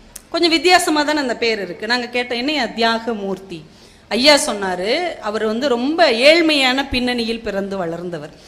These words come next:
"நான் கல்லூரி படிக்கிற காலத்துல ஃபீஸ் கட்டுறது கூட என்கிட்ட பணம் இல்லப்பா, வீட்லயும் கேட்டு பார்த்தேன் கிடைக்கல. படிப்பே நின்ற மாதிரி ஒரு சூழல் இருக்கும்போது, என்னுடைய ரொம்ப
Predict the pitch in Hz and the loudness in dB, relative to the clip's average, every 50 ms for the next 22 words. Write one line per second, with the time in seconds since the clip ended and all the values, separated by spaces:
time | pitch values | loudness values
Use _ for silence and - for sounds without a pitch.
0 | - - - - - 208 208 - 262 320 359 403 415 392 359 - - 277 254 277 | -20 -20 -16 -10 -8 -2 2 4 6 6 8 8 8 6 6 4 4 2 2 2
1 | - - 277 269 262 247 226 220 233 240 240 233 262 247 220 226 - 311 339 - | 0 -2 -2 -2 0 2 2 2 4 2 0 0 -2 -4 -4 -2 0 -2 -2 0
2 | - 302 254 - 233 233 220 220 220 220 240 254 247 226 208 190 185 - 202 190 | -2 -4 -4 -4 -4 -6 -6 -6 -6 -4 -2 0 0 0 -2 -6 -8 -6 -4 -2
3 | 208 233 254 233 214 202 208 208 202 - 196 180 196 196 175 160 - - - - | -2 0 -2 -2 -2 -4 -4 -4 -4 -4 -2 -2 -2 -2 -2 -4 -8 -14 -20 -20
4 | - - - 254 285 277 285 262 262 269 277 254 240 226 220 233 226 226 208 208 | -16 -6 -2 -2 -2 0 0 0 0 0 0 0 0 -2 -2 -2 -4 -6 -6 -4
5 | 220 226 214 - 196 190 208 208 - 233 202 196 165 139 - - - - - - | -6 -6 -4 -4 -4 -4 -4 -4 -4 -4 -4 -4 -4 -6 -8 -12 -20 -20 -6 -2
6 | 214 226 247 311 311 - 311 339 381 370 302 269 277 302 320 294 339 320 285 269 | 0 2 2 2 0 0 2 2 4 4 4 2 2 2 4 4 2 2 4 2
7 | 262 269 311 311 285 247 220 202 - - 285 294 285 269 247 220 214 226 226 226 | 2 0 0 0 0 -2 -2 -4 -4 -4 0 2 2 2 2 0 -2 -4 -4 -6
8 | 220 214 220 233 220 214 196 214 285 - - - - - - - 190 202 208 196 | -4 -2 -2 -2 0 0 -2 -2 -2 -4 -8 -16 -20 -16 -10 -8 -4 -4 -2 0
9 | 190 185 185 185 175 190 220 269 339 403 427 453 453 494 392 269 | 0 0 0 0 0 0 -2 0 0 0 0 2 4 4 4 4